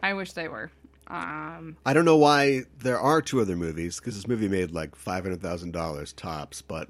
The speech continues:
Speaker 2: you know, a lot of that was, I guess, problems over distribution or just also it just being a niche Canadian horror film.
Speaker 1: Mm-hmm.
Speaker 2: Um, but they did make two more. One is, um, a continuation of the story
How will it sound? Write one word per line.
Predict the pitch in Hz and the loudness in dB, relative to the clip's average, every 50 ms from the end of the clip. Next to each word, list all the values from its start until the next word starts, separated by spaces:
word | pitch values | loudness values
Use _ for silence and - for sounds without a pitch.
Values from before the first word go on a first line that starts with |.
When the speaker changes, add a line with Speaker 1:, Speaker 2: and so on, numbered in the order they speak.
| - | -10
Speaker 2:
you | 107 113 | -8 -8
know, | 92 80 | -6 -6
a | 78 | -6
lot | 85 87 80 82 | -4 -4 -4 -4
of | 82 73 | -4 -6
that | 73 73 65 65 | -6 -8 -10 -10
was, | 76 73 73 71 - - - - _ _ _ _ _ _ _ _ _ _ _ _ - | -12 -12 -12 -12 -12 -14 -14 -16 _ _ _ _ _ _ _ _ _ _ _ _ -18
I | - 85 | -16 -12
guess, | - 78 73 71 - - | -10 -10 -10 -10 -12 -14
problems | - - 101 82 80 78 80 78 76 - - - - _ _ _ _ _ _ - - | -12 -10 -10 -10 -10 -10 -12 -12 -10 -12 -12 -14 -16 _ _ _ _ _ _ -20 -16
over | 95 90 92 | -16 -16 -14
distribution | 80 90 - - 78 92 107 113 - - 117 107 104 104 | -14 -14 -14 -12 -6 -4 -4 -4 -2 -4 -4 -4 -2 -4
or | 95 82 78 | -4 -6 -8
just | - 90 82 - | -8 -10 -10 -8
also | - 98 95 - - 87 | -8 -8 -8 -8 -8 -8
it | 82 73 | -8 -8
just | - 90 - - | -10 -12 -10 -8
being | 95 85 82 | -8 -6 -6
a | 82 78 | -8 -8
niche | 80 82 87 90 95 - - - - | -8 -8 -8 -8 -8 -8 -10 -10 -12
Canadian | - - 82 90 95 95 90 87 82 | -12 -8 -6 -6 -6 -4 -6 -6 -8
horror | 76 - 92 78 87 101 110 | -8 -10 -10 -8 -6 -8 -8
film. | 110 - 120 110 110 110 117 117 - | -8 -8 -6 -4 -4 -4 -6 -6 -4
Speaker 1:
Mm-hmm. | 254 262 247 233 220 220 226 240 226 - - _ - - - - - - _ _ _ _ _ _ _ _ - 87 | -2 -2 -2 -2 -2 -4 -4 -4 -6 -8 -18 _ -20 -20 -20 -20 -20 -20 _ _ _ _ _ _ _ _ -12 -10
Speaker 2:
Um, | 85 82 82 82 85 | -8 -8 -8 -8 -8
but | 92 107 101 | -6 -6 -4
they | 107 104 | -4 -4
did | 101 123 127 | -4 -4 -4
make | 143 160 147 - | -4 -6 -6 -4
two | - 170 156 | -2 -2 -2
more. | 139 120 117 113 113 117 113 104 _ _ _ _ _ _ _ _ _ _ _ _ _ _ - - _ - | -2 -2 -2 -4 -4 -6 -8 -10 _ _ _ _ _ _ _ _ _ _ _ _ _ _ -20 -20 _ -12
One | 98 107 110 117 117 | -6 -4 -4 -2 -2
is, | 120 117 113 110 - - | -2 -2 -2 -4 -2 -4
um, | 117 104 101 98 92 92 92 101 101 - | -2 -2 -2 -4 -6 -8 -10 -12 -14 -16
a | 104 | -14
continuation | - 110 - - 110 113 104 101 98 - - 104 | -14 -12 -8 -6 -4 -2 -2 -2 -2 -4 -6 -8
of | 98 | -8
the | 104 | -8
story | - - 113 101 90 85 85 85 82 | -8 -8 -8 -6 -6 -4 -4 -4 -6